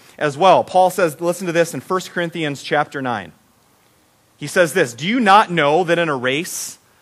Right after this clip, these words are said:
all the runners run, but only one gets the prize?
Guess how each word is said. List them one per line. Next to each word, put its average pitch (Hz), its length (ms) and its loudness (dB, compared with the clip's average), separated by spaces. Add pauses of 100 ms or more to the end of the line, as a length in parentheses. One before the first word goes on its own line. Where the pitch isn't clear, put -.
(260)
all 170 240 4
the 196 100 2
runners 165 460 0
run, 135 420 -4 (840)
but 147 120 -2
only 185 320 0
one 190 380 2
gets 165 240 -4
the 156 80 -12
prize? 110 680 -4